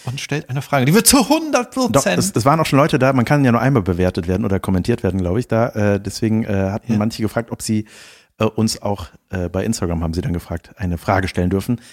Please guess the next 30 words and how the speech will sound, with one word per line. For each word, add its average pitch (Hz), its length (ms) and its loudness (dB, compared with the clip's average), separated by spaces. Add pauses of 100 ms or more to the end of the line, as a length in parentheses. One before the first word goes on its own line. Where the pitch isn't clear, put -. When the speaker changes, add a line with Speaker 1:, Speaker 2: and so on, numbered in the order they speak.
(120)
Speaker 2:
Wie 220 220 4
läuft 156 480 0
es - 260 -2
mit 113 220 0
Davids 147 400 0
Gitarre - 320 2
lernen? 92 420 0 (840)
Speaker 1:
Ich - 80 -20
hab - 80 -20
Gitarre 123 360 -8
gelernt? 196 460 -2
Speaker 2:
Ja, 233 140 2 (380)
ich - 140 -8
erinnere 117 160 2
mich 196 140 0
daran. 82 340 -4 (840)
Mit 113 120 -2
der 117 80 4
Gitarre, 131 320 0
die 135 80 0
dein 127 140 4
Vater - 240 -2
mal 131 140 2
wieder 131 180 4
haben 98 200 2
wollte, 98 260 0
weil 98 100 0
er 101 200 -2 (240)
Speaker 1:
Ah, 110 100 -2
ja. 117 200 2